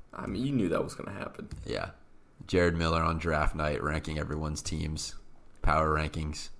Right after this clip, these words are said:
Speaker 2: ranking Dolan in first place, <laughs>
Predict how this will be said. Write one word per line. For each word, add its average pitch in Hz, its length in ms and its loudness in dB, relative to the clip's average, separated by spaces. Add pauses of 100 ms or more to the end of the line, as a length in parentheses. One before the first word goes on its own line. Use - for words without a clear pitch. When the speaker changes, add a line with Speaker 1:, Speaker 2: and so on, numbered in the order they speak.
(540)
Speaker 2:
ranking 80 380 0
Dolan 80 360 -2
in 78 80 -4
first 76 320 -2
place, 80 480 0 (320)
<laughs> - 80 -6